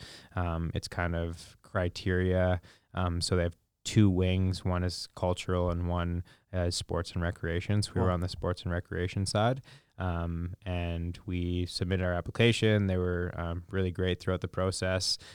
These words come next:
Speaker 1: Um, and then, um, they pretty much just make, once you apply, like, you don't have any kind of second word or presentation that you give. You kinda, you know,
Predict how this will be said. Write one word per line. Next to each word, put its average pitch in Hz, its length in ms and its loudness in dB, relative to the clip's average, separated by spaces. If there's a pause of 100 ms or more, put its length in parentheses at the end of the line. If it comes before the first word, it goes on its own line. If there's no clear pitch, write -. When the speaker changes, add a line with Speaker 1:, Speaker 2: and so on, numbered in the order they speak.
(140)
Speaker 1:
Um, 85 520 -4
and 90 220 -2
then, 87 640 -2
um, 87 380 -4
they 98 120 2
pretty 107 240 0
much 110 260 2
just - 240 0
make, 95 480 -2 (400)
once 101 260 2
you 98 240 2 (140)
apply, 90 560 0 (100)
like, 95 200 -8
you 90 300 0 (200)
don't 92 180 0
have 92 120 0
any 90 160 0
kind 90 240 -2
of 87 140 -4 (240)
second 101 480 4
word 95 460 4
or 92 180 2
presentation 92 720 -2
that 82 100 0
you 90 120 -2
give. 92 280 -2
You 92 60 0
kinda, 87 380 0 (320)
you 95 60 -6
know, 95 140 -2